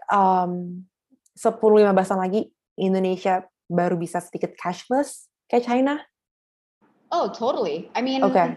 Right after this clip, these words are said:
Speaker 2: um, if you're looking at So recently, after two years,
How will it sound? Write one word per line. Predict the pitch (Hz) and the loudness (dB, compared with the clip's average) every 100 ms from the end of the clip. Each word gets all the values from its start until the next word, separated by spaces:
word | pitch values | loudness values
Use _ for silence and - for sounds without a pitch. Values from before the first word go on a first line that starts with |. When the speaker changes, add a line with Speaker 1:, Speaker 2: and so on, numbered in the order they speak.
| 233 | 0
Speaker 2:
um, | 233 226 220 - _ 349 - | 2 4 2 -2 _ -8 -4
if | 247 | -4
you're | 311 | -4
looking | 359 381 302 | -4 -4 -4
at | 226 - - _ _ _ _ _ | -4 -6 -12 _ _ _ _ _
So | - 254 | -4 -2
recently, | 302 311 285 226 | -2 -4 -4 -4
after | 175 - 196 | -6 -6 -8
two | 196 277 247 | -8 -6 -4
years, | 208 208 160 175 - - | -2 -2 -4 -8 -12 -18